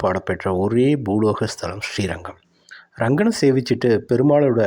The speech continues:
எல்லா அவதாரங்களையும் அங்கேயே நம்மால பார்க்க முடிஞ்சா, அதை விட என்னங்க பெரிய சந்தோஷம் இருக்க போகுது? அதை பற்றின பதிவு தான் இது. திருமங்கை ஆழ்வார் திருவரங்கம் கோவில்,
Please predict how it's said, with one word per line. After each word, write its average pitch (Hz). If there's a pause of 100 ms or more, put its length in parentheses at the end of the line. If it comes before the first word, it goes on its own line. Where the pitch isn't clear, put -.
(360)
எல்லா 127
அவதாரங்களையும் 143
அங்கேயே 131
நம்மால 107
பார்க்க 104
முடிஞ்சா, 98 (100)
அதை 101
விட 110
என்னங்க 110
பெரிய 107
சந்தோஷம் 92
இருக்க 87
போகுது? 85 (600)
அதை 101
பற்றின 107
பதிவு 90
தான் 85 (180)
இது. 85 (1600)
திருமங்கை 165
ஆழ்வார் 110
திருவரங்கம் 135
கோவில், 113